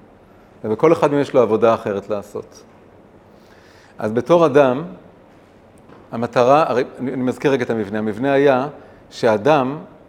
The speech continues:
אז זה כבר לא גבר ואישה עכשיו, אדם זה האיש הראשון, הבודד, שעכשיו צריך למ-, למצוא בת זוג, וחווה זה כבר הבן אדם השני,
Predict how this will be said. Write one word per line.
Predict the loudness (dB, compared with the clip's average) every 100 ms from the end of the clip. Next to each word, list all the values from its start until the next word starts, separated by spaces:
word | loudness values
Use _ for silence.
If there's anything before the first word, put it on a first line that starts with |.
| -20 _
אז | -8 -8
זה |
כבר | 0 2
לא | 4 4
גבר | 4 2
ואישה | 0 -4 -6
עכשיו, | -10 -10 -14 -14 -20 -18 -12
אדם | -2 0 0 -4
זה | -2
האיש | -2 -2 -4
הראשון, | -4 -4 -4 -4 -8 -18 -20 -20 -14
הבודד, | -4 0 2 0 -2 -16 -20 -20 -20 _ _ _ _ _ _ _ -20 -8
שעכשיו | -8 0 2 2
צריך | -4 -6 -12
למ-, | -10 -10 -10
למצוא | -10 -4 2 4 4 0 -12 -16 -20 -20 -14
בת | -12 -8
זוג, | -6 -6 -10 -20 -20 _ _ _ _ -20 -20 -20 -20 -20 -20 _ -12
וחווה | -4 -2 -2 0 2 2
זה | 0
כבר | 2 2 2 -4 -12 -20 -20 -20 _ -14
הבן | -12 -6 -2 0
אדם | -2
השני, | -4 -8 -12